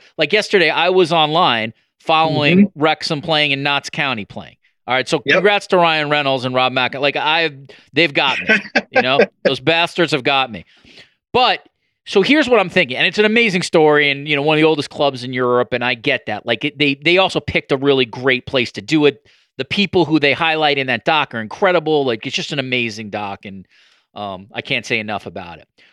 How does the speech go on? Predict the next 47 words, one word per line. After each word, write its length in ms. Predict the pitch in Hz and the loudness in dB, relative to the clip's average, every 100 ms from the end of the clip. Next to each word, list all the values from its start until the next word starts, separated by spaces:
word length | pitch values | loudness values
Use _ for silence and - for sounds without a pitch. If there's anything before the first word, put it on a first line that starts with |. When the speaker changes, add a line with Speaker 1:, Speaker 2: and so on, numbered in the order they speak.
| - | -4
Speaker 1:
We 160 | 185 | 0
have 240 | 226 302 330 | 2 0 -4
seen 560 | - 330 330 160 135 - _ _ _ _ _ _ _ | -4 -2 0 -2 -6 -16 _ _ _ _ _ _ _
M 160 | 190 220 | -2 2
L 140 | 226 | 4
S 160 | 247 - | 4 2
docs, 480 | 214 214 90 - - | 0 0 -4 -12 -6
like 300 | 165 165 - | -2 -2 -2
L 220 | 175 202 208 | -2 2 4
A 160 | 202 | 4
F 100 | 190 | 2
C, 560 | - - 190 185 185 185 _ _ _ _ _ | -2 -2 0 2 -2 -6 _ _ _ _ _
um, 280 | 156 165 165 | -2 0 0
had 400 | 143 180 170 165 | -4 -2 -2 -2
one, 340 | 170 170 170 165 | 0 2 2 0
right? 300 | 156 156 - | 0 -2 -4
The, 220 | 135 143 - _ | -2 -2 -2 _
there's 280 | 135 160 143 | -2 -2 0
the 140 | 156 | 0
Academy. 640 | 143 - 208 185 185 185 180 | 0 -2 -2 0 -2 0 0
Like, 180 | 160 | 0
we 160 | 170 185 | 0 0
have 160 | 185 151 | 0 -4
seen 580 | - 240 240 226 214 - _ _ - | -8 -4 -2 -2 -2 -8 _ _ 0
different 340 | 202 208 202 | 0 4 0
ones 640 | 170 180 175 165 156 - - _ _ - | 2 2 2 0 -6 -10 -14 _ _ -8
from 160 | 175 | -6
time 360 | - 190 185 165 | -4 -2 0 -2
to 80 | 156 | -6
time. 480 | - 175 123 113 - _ _ - | -2 0 0 -4 -14 _ _ -2
But 100 | 202 | 2
I, 160 | - - - | 2 0 -2
I 100 | 190 | 0
do 200 | 196 311 | 2 4
wanna 180 | 294 | 4
ask 260 | 233 208 - | 2 0 -4
you 60 | 160 | 0
about 240 | 143 - | 0 -2
this 100 | 131 | -8
because, 300 | - 135 120 | -8 -8 -6
you 140 | 147 | -4
know, 120 | 147 131 | -2 -2
in 220 | 147 160 | -4 0
my 260 | 165 196 | 2 2
little 340 | 208 190 165 147 | 0 0 -2 0
world 300 | 151 143 135 | 2 0 -2
here, 320 | 120 110 | -6 -6